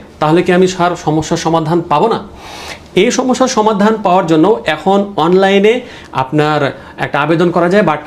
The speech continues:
আমার কাছে এটা তেমন একটা ভ্যালুয়েবল মনে হয়নি personally আমার কাছে। তো এটার সমাধান পেতে হলে আপনাকে আমি যেটা বলবো সেটা হচ্ছে সরাসরি আপনি বোর্ডে চলে যাবেন। বোর্ডে যাওয়ার পরে আপনার রোল অথবা রেজিস্ট্রেশন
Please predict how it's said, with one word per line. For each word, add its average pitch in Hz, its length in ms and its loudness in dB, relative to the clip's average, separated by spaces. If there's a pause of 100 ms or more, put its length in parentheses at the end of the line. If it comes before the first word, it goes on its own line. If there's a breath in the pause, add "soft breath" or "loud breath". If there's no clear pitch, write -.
আমার 160 260 0
কাছে 175 220 -2
এটা 180 180 0
তেমন 160 280 0
একটা 160 400 -2 (920)
ভ্যালুয়েবল 185 680 2 (160)
মনে 170 200 2
হয়নি 135 180 2
personally 135 440 0
আমার 123 140 0
কাছে। 131 200 -2 (360 loud breath)
তো 165 80 4 (100)
এটার 180 240 2
সমাধান 214 480 0
পেতে 175 200 0
হলে 139 300 2
আপনাকে - 420 -6
আমি 135 200 2
যেটা 151 220 2
বলবো 123 280 0
সেটা 165 180 0
হচ্ছে 156 140 2
সরাসরি 156 360 -2
আপনি 151 180 -2
বোর্ডে 127 300 0
চলে 98 180 -6
যাবেন। 92 220 -6 (560 loud breath)
বোর্ডে 170 200 2
যাওয়ার 185 200 0
পরে 208 140 2
আপনার 147 320 0
রোল 160 220 4
অথবা 131 340 -2
রেজিস্ট্রেশন 147 560 0